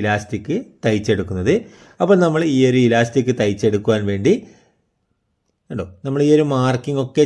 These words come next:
ചെയ്ത് വെച്ചാണ്, നമ്മളെ കട്ടിങ് സമയത്ത് നമ്മൾ മാർക്കിംഗ് ഒക്കെ ചെയ്ത് വെച്ചിട്ടുണ്ട്. ഇനി നമ്മളൊരു ഇലാസ്റ്റിക് നമുക്ക് ആവശ്യമുള്ള വണ്ണത്തിലുള്ള ഇലാസ്റ്റിക്, നീളത്തിൽ ഇലാസ്റ്റിക് എടുത്ത് ആ ഒരു ഇലാസ്റ്റിക്കിനെ കണ്ടോ ഒരു അര ഇഞ്ച് ഇതുപോലെ മുകളിൽ വരുന്ന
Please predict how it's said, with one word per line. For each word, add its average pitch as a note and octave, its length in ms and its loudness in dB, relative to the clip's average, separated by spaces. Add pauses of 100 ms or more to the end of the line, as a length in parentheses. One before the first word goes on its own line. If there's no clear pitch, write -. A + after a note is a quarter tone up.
(100)
ചെയ്ത് A#2+ 280 4
വെച്ചാണ്, A#2 300 0
നമ്മളെ A#2 240 0
കട്ടിങ് A2+ 360 -4
സമയത്ത് A2 280 -4
നമ്മൾ A#2 140 0 (140)
മാർക്കിംഗ് G#2+ 360 -6
ഒക്കെ A2 180 -2 (100)
ചെയ്ത് G#2 260 -2
വെച്ചിട്ടുണ്ട്. G2 440 -4 (440)
ഇനി G3 180 4
നമ്മളൊരു A#2+ 380 2 (140)
ഇലാസ്റ്റിക് G#2 460 -4 (120)
നമുക്ക് A2 280 -4 (120)
ആവശ്യമുള്ള A2 560 -2 (500)
വണ്ണത്തിലുള്ള G#2 540 -4 (340)
ഇലാസ്റ്റിക്, G#2 480 -4 (160)
നീളത്തിൽ G#2+ 400 -4
ഇലാസ്റ്റിക് A2+ 480 -4
എടുത്ത് F2+ 280 -2 (520)
ആ F#3+ 40 6 (100)
ഒരു F3 160 4
ഇലാസ്റ്റിക്കിനെ B2+ 680 0
കണ്ടോ A#2+ 180 -2 (160)
ഒരു E3 120 0 (160)
അര B2+ 180 2 (200)
ഇഞ്ച് A2 260 0 (180)
ഇതുപോലെ A2 400 2 (100)
മുകളിൽ A2 320 0 (100)
വരുന്ന G2+ 220 -2